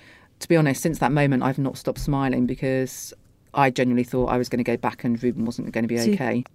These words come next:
Speaker 1: The relief when I saw that, they were like, "No, no, we want to send him off for an operation. He's doing really well in the
Speaker 2: <sighs>
Speaker 1: circumstances." And I don't think, I've had moments since then when I've got upset, but there's one thing being told he may not make it through the night, but that actual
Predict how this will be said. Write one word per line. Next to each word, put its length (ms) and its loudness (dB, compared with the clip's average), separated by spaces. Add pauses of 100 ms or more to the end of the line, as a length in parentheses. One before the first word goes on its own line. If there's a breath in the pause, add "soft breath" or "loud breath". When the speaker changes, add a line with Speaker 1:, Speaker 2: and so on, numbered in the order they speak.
Speaker 1:
The 140 0
relief 440 2
when 140 2
I 100 2
saw 240 0
that, 220 -4
they 60 -2
were 60 -2
like, 140 2
"No, 180 4
no, 200 2
we 160 0
want 140 -4
to 60 -14
send 140 2
him 80 0
off 120 -4
for 80 -8
an 80 -4
operation. 420 -4
He's 280 -2
doing 260 2
really 200 2
well 380 2 (260)
in 220 4
the 80 2
Speaker 2:
<sighs> 140 -4
Speaker 1:
circumstances." 880 -2 (640 loud breath)
And 520 4 (120)
I 60 4
don't 160 6
think, 300 2 (440)
I've 140 0
had 140 4
moments 440 4
since 220 -4
then 160 0
when 60 0
I've 120 -4
got 120 -2
upset, 440 -2
but 260 0 (1080 soft breath)
there's 160 0
one 160 6
thing 160 4
being 100 2
told 220 2
he 80 2
may 160 4
not 100 0
make 220 0
it 80 -6
through 140 0
the 60 2
night, 220 0
but 80 -18
that 140 2
actual 460 -2